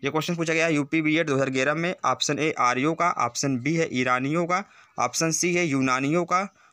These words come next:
ऑप्शन डी है तुर्कों का। तो क्वेश्चन नंबर फ़ोर का ऑप्शन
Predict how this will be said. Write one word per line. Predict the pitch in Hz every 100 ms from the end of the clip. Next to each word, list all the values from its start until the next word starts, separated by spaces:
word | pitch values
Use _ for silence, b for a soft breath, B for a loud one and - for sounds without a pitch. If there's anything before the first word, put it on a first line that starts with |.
| _
ऑप्शन | 123 - 165 160 139
डी | 170
है | 185
तुर्कों | 180 151 135 127
का। | 98 107 b b b _
तो | 127
क्वेश्चन | 127 143 185
नंबर | 185
फ़ोर | 175 170
का | 165
ऑप्शन | 151 170